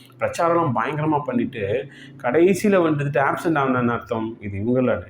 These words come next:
நிறைய பேர் ஆப்சென்ட் ஆகுறாங்க. ஃபுல் ப்ரெசென்ட்லாம் நான் யாரும் நான் கவனிக்கல, அந்த அளவுக்குலாம்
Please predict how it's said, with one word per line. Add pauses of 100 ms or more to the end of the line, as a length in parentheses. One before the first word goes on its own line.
(100)
நிறைய
பேர்
ஆப்சென்ட்
ஆகுறாங்க. (920)
ஃபுல்
ப்ரெசென்ட்லாம்
நான்
யாரும்
நான்
கவனிக்கல,
அந்த
அளவுக்குலாம்